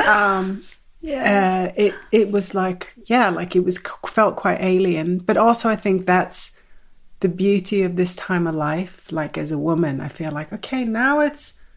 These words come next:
Speaker 1: my time to, uh, to just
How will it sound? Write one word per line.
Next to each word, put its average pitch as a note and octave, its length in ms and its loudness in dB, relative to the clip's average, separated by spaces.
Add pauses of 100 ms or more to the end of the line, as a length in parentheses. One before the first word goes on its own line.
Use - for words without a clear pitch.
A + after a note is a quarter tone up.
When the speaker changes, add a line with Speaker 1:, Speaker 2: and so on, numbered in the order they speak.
(340)
Speaker 1:
my A3+ 320 4
time D#3+ 720 -2 (160)
to, - 140 -6
uh, - 280 -8
to G3+ 280 -2
just - 720 -6